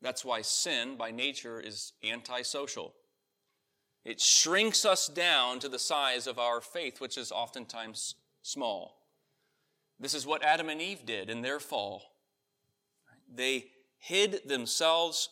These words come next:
from the presence of the Lord. It's at, it's what's at, uh, what is at play in Psalm thirty-two, another Psalm of David.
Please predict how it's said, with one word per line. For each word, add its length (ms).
from 120
the 80
presence 440
of 80
the 60
Lord. 380
It's 200
at, 200
it's 160
what's 200
at, 240
uh, 200
what 180
is 120
at 180
play 220
in 100
Psalm 240
thirty-two, 480
another 300
Psalm 340
of 140
David. 400